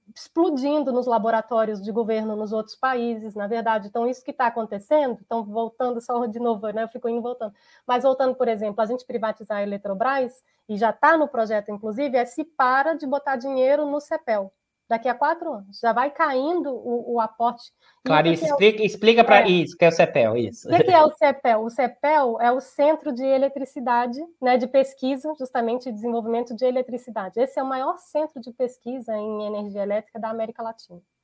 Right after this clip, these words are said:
Speaker 1: E ele faz parte da Eletrobras. E ele é financiado com aporte, justamente, da, da renda da geração e transmissão.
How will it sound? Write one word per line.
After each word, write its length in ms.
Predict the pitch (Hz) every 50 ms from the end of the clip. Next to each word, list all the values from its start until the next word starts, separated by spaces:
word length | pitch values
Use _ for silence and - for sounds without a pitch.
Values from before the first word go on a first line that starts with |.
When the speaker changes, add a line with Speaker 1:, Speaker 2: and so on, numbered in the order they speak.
| _ _ _ _ _ _ -
Speaker 1:
E 120 | 226 233
ele 140 | 254 269 269
faz 300 | 262 - 285 311 302 - _
parte 340 | - 269 294 302 302 - -
da 120 | 220 233
Eletrobras. 800 | 226 214 202 202 202 208 196 180 190 185 180 175 185 175 - - _ _ _ _ _ -
E 140 | 214 226
ele 320 | 240 254 269 277 294 285 262
é 100 | 240 269
financiado 720 | 269 - 294 277 277 277 277 - 269 233 240 262 240 269
com 140 | - 311 320
aporte, 580 | 349 349 339 - - 254 262 294 285 - 277 254
justamente, 500 | 247 247 - 254 233 220 233 240 240 240
da, 120 | 254 247
da 180 | 226 233 233 233
renda 300 | 196 233 226 233 233 226
da 100 | 233 233
geração 420 | 226 233 233 233 233 240 240 233
e 80 | 233 233
transmissão. 600 | - 247 254 247 233 262 302 - - - 185